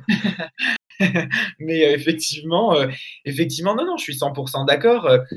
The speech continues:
à un moment donné, il n'y a pas à faire de, de sélection, euh, comme ça, de, de sujets quand on est ministre. Elle serait responsable politique d'un parti, elle mènerait une politique partisane, elle serait, euh, dans l'opposition, elle aurait le droit d'aller où elle veut, quand elle veut. Elle est ministre.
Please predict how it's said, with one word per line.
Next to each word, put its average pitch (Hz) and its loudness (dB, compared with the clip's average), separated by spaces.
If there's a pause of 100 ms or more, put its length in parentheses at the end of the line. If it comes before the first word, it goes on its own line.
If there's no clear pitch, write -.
(160)
à - 0
un 127 2
moment 135 2
donné, 131 2
il 185 2
n'y 160 6
a 123 6
pas 135 2
à 131 4
faire 143 0
de, 120 -2
de 113 -4
sélection, 127 -4 (140)
euh, 113 0 (300)
comme - 0
ça, 151 4
de, 123 -2
de 117 -6
sujets 180 -2
quand 135 -2
on - 2
est 180 0
ministre. 170 2 (200)
Elle 135 0
serait 139 0
responsable 151 0
politique 156 -6
d'un 101 -4
parti, 175 -4 (300)
elle 127 0
mènerait 147 -2
une 143 -6
politique 135 -10
partisane, 170 -2 (260)
elle 139 -4
serait, 151 0
euh, 127 4
dans 127 -2
l'opposition, 175 -4 (220)
elle 139 -2
aurait 170 -4 (140)
le 123 -8
droit 135 -2
d'aller 160 -2
où 165 -8
elle 180 -4
veut, 190 -10
quand 143 -10
elle 127 -6
veut. 107 -16
Elle 123 -8
est 156 -8
ministre. 123 -12